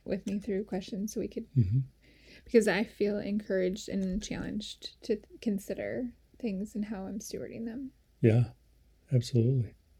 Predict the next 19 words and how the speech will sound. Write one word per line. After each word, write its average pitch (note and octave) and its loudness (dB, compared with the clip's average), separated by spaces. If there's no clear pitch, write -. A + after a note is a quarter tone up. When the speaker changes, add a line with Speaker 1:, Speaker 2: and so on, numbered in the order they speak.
Speaker 1:
Let's - -20
pray. A#3+ -4
Speaker 2:
Let's C3 -2
pray. C3 -4
God, B2 12
we B2 12
thank B2+ 12
you B2 10
for C#3 6
your C3 12
goodness. B2 10
We B2+ 6
thank B2 4
you B2+ -2
that C3 6
through B2+ 6
your A#2 10
Holy A#2+ 6
Spirit, A#2 6